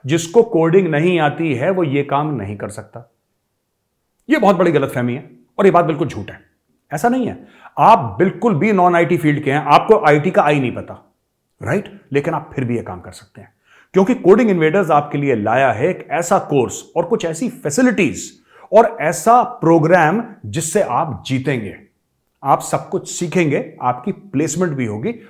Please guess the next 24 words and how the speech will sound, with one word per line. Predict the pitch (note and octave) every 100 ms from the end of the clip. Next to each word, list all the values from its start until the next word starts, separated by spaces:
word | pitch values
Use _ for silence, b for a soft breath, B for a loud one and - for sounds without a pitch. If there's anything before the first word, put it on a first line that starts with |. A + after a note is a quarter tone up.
| B
और | G3+
अब | G#3+
मैं | G3
आपको | F3 -
कुछ | A3+ A3
पॉइंट्स | - E3 C4+ C#4
बताता | G3 F#3+ E3+ G3+
हूं | E3
जिससे | D#3 D3+
आपको | C3+ B2+
बड़ा | C#3+
फायदा | - - D3
होने | D3+ F3+
वाला | F3 B3
है, | C#4+ - - -
तो | G#3 A#3 - - -
कान | D3+ E3+ B3 - - -
खोल | D3 C3+
के | G#3 A#3+ _
सुनिए। | - B2+ A2 F#2 - _ - G2+ D3+
Don't | F#3 D#3
be |
शहबाज | C#3+ A#2+ B2
शरीफ, | A#2+ C3 G#3 -